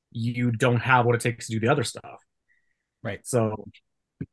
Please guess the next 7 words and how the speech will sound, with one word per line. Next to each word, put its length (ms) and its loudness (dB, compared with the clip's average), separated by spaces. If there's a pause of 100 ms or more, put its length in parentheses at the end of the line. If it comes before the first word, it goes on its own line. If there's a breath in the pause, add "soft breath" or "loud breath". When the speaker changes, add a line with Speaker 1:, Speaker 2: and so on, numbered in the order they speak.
(280)
Speaker 1:
it's, 300 -4
it's, 320 2
it's, 280 -8 (200)
I, 340 6
I 80 -2
like 200 4
to, 300 4